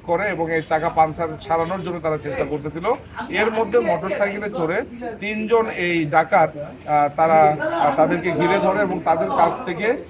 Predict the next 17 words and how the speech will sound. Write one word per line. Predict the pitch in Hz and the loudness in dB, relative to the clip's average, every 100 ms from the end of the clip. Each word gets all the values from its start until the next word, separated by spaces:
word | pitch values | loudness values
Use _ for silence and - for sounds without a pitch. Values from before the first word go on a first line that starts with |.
| - | -4
তাদের | 160 160 180 - | -2 0 -2 2
চালানের | 190 196 202 220 | 2 2 0 -4
যে | 180 214 | -8 -2
টাকা | 160 135 123 | -2 0 -2
পঁয়তাল্লিশ, | 156 156 170 175 185 | -2 -2 -2 -4 -6
আহ, | 156 185 175 156 | -8 -4 -2 -2
পঁয়তাল্লিশ | 175 175 185 185 | -4 -4 -6 -4
হাজার | 196 190 | -4 -4
করে | 165 208 | -4 -4
নব্বই | 180 156 185 | -2 0 0
হাজার | 185 180 170 | 0 -2 -4
টাকা | 175 180 | -4 -4
তাদের | 160 160 | -4 -4
কাছ | 165 160 | -8 -8
থেকে | 196 | -4
অস্ত্রের | 190 151 - 170 180 | -2 -2 -4 -8 -6
মুখে | 160 147 208 | -6 -2 0